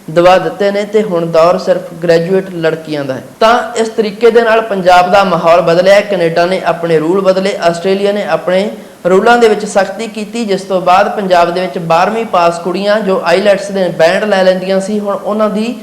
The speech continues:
ਵਕਤ ਘਟ ਗਈ ਹੈ ਅਤੇ ਗ੍ਰੈਜੂਏਟ ਪਾਸ ਕੁੜੀਆਂ ਦੀ ਵਕਤ ਵੱਧ ਗਈ ਹੈ, ਪੀ ਆਰ ਕੁੜੀਆਂ ਮੁੰਡਿਆਂ ਦੀ ਵਕਤ ਵੱਧ ਗਈ ਹੈ ਤੇ ਉਹਨਾਂ ਦੇ ਰਿਸ਼ਤੇ ਹੋਣੇ ਸ਼ੁਰੂ ਹੋ ਗਏ ਨੇ। ਤਾਂ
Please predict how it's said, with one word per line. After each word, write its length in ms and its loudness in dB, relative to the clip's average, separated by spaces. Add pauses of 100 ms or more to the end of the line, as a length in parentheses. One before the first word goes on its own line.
(360)
ਵਕਤ 360 2 (120)
ਘਟ 180 2
ਗਈ 240 0
ਹੈ 160 4
ਅਤੇ 180 -2
ਗ੍ਰੈਜੂਏਟ 680 2
ਪਾਸ 480 0 (100)
ਕੁੜੀਆਂ 340 -2
ਦੀ 140 -4
ਵਕਤ 420 -2
ਵੱਧ 280 0
ਗਈ 240 -2
ਹੈ, 100 4
ਪੀ 300 -4
ਆਰ 160 4
ਕੁੜੀਆਂ 400 -4
ਮੁੰਡਿਆਂ 320 0
ਦੀ 100 -4
ਵਕਤ 520 -4 (460)
ਵੱਧ 240 4
ਗਈ 240 2
ਹੈ 80 2
ਤੇ 180 -2
ਉਹਨਾਂ 280 -4
ਦੇ 140 0
ਰਿਸ਼ਤੇ 320 0
ਹੋਣੇ 280 0
ਸ਼ੁਰੂ 260 -2
ਹੋ 160 2
ਗਏ 180 -2
ਨੇ। 140 -6 (380)
ਤਾਂ 220 2